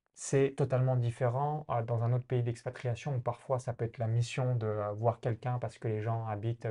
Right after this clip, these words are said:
quand même, même s'ils sont dans la même ville ou, euh, la même région, cinquante, cent, deux cents kilomètres. Alors que là, là en plus, j'ai dit très, très large, hein, dix kilomètres, je pense que c'est plutôt même cinq kilomètres. On est tous plus ou moins dans des quartiers, euh, différents et ce qui permet, euh,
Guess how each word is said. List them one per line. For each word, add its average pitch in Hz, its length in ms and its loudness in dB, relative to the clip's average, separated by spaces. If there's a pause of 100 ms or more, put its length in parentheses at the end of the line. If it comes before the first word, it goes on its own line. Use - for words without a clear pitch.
quand 113 100 -2
même, 117 320 0 (340)
même 117 140 2
s'ils 120 160 -2
sont 123 140 0
dans 117 100 2
la 113 80 0
même 117 240 2
ville 123 340 2
ou, 117 220 2
euh, 104 100 2
la 107 120 -4
même 113 160 0
région, 117 440 2 (260)
cinquante, 123 640 0
cent, 123 360 -2
deux 113 140 -2
cents 120 160 -2
kilomètres. 120 440 -2 (380)
Alors 104 240 -2
que - 100 0
là, 135 320 4
là 120 200 4
en 120 60 4
plus, 135 160 0
j'ai 117 140 2
dit 110 80 -2 (140)
très, 123 120 2
très - 140 -4
large, 120 260 4
hein, 135 80 -4
dix 107 160 -6
kilomètres, 117 320 0
je - 60 -12
pense 117 160 2
que - 60 -10
c'est 123 100 2
plutôt 123 200 2
même 113 160 4
cinq 120 220 2
kilomètres. 127 480 2 (500)
On 117 120 6
est 117 200 6
tous - 440 0 (360)
plus 139 300 2
ou 135 40 6
moins 139 300 2 (320)
dans 117 140 4
des 117 140 4
quartiers, 123 600 0
euh, 107 400 0
différents 113 520 0
et 123 40 2
ce - 100 -4
qui - 120 -6
permet, 120 500 0
euh, 104 220 -2